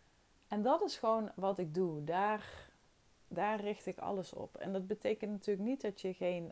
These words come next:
andere dingen kunt toevoegen of, ehm, andere opleidingen kunt doen, hè. Ik heb bijvoorbeeld onlangs een training bij Donald Miller gedaan, Storybrand. En, maar ik zie dan wel een duidelijke,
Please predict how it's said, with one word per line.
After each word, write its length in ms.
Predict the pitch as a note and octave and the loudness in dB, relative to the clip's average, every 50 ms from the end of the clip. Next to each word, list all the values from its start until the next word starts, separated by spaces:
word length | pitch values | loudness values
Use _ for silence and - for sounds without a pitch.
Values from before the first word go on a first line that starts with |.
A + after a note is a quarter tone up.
| - - | -8 -6
andere 400 | - E3+ F#3 F#3+ F3+ F3 F3 E3+ | -2 -2 0 0 0 0 -2 0
dingen 320 | E3 E3+ E3 E3 D#3+ D#3+ | 0 0 -2 -2 -4 -6
kunt 220 | - - D#3 D3+ D3 - | -6 -6 -8 -8 -8 -6
toevoegen 760 | - - A#3+ C4+ B3+ - C4+ C4 B3+ - C4+ C4+ C4+ C4 - | -2 0 0 0 2 0 0 0 0 0 0 0 0 0 0
of, 380 | - - - E3 - - - - - - - - - - - - _ _ _ _ - | 0 0 -2 -2 -6 -12 -18 -20 -20 -20 -20 -20 -20 -20 -20 -20 _ _ _ _ -14
ehm, 340 | - E3+ D#3+ D#3 D#3 D#3 D#3 D#3 D#3 D3+ D#3+ - - _ _ - | -12 -10 -8 -8 -8 -8 -8 -8 -8 -10 -12 -16 -20 _ _ -8
andere 280 | - C3 D3 D#3+ D#3 E3+ | -6 -4 -4 -2 0 4
opleidingen 720 | - - - - A#3+ A3+ A3 A3+ A#3 A#3 A3+ A3+ A3 A3 | 6 6 6 6 6 6 6 6 4 4 0 0 -2 -2
kunt 260 | - - A3 G#3+ G#3+ F#3+ | -2 0 0 0 2 4
doen, 260 | G#3+ G#3+ G#3+ A3 A3 | 4 4 4 2 0
hè. 380 | G#3+ G#3+ B3+ F4 F#4+ D4 A3+ | -2 -2 -2 -2 -2 -2 -2
Ik 140 | F#3 F3+ - | -4 -4 -4
heb 160 | - F3+ F3 | -2 -4 -2
bijvoorbeeld 460 | E3+ E3 D#3 - E3 D#3 D#3 D3+ D#3+ - | -4 -6 -8 -6 -6 -4 -4 -6 -6 -4
onlangs 580 | - E3+ D#3+ D#3+ D#3 D3+ D3 D3+ D3+ - - | -6 -4 -4 -4 -6 -6 -6 -8 -10 -12 -12
een 160 | - E3 D#3 | -12 -12 -12
training 460 | - - - D#3 E3 D#3+ D#3+ D#3 D#3 D#3 | -12 -10 -10 -8 -6 -6 -6 -6 -6 -6
bij 240 | D#3 D3+ D3+ D#3 | -6 -6 -6 -6
Donald 340 | D3 D#3+ D#3 D#3 D#3+ D#3+ E3+ | -6 -6 -6 -6 -6 -6 -6
Miller 320 | F#3+ G#3 A#3 B3 A#3 A#3 A3 | -4 -4 -4 -4 -4 -6 -6
gedaan, 440 | G#3+ F#3+ G3+ G3 F#3+ F#3+ F#3+ F#3 F3+ | -6 -4 -4 -4 -4 -4 -6 -6 -6
Storybrand. 960 | - - - - G#3 G3+ G3+ G3 F#3 F#3 F3+ F3+ F3+ F3 E3+ F3 F3 - - - - - - - - - - - - - - - _ _ _ _ _ | -8 -10 -6 -4 -4 -2 -2 -2 -4 -2 -2 -2 -2 -2 -4 -6 -8 -12 -16 -20 -20 -20 -20 -20 -20 -20 -20 -20 -20 -20 -20 -20 _ _ _ _ _
En, 520 | - F#3+ E3 E3 E3 D#3+ D#3+ D#3+ D#3+ E3 - _ _ _ _ _ _ _ _ _ _ _ _ | -12 -10 -8 -8 -8 -8 -8 -10 -10 -12 -14 _ _ _ _ _ _ _ _ _ _ _ _
maar 180 | - - - - | -6 -4 -4 -4
ik 100 | - - | -4 -4
zie 200 | - - A3 G3+ | -2 -2 0 2
dan 280 | F3+ F#3+ F#3 F#3 F#3 | 2 2 0 0 0
wel 380 | F3 F3 F3 F3+ G3 G#3 G3 - | 0 2 2 4 2 2 2 0
een 200 | F#3+ F#3 F3+ E3+ | -2 -4 -4 -2
duidelijke, 760 | E3 D#3 E3+ F3+ F#3 F3 E3+ E3+ E3+ - - E3+ D#3+ D#3+ D#3 | -2 0 0 0 -2 0 0 -2 -2 -2 -4 -6 -6 -4 -6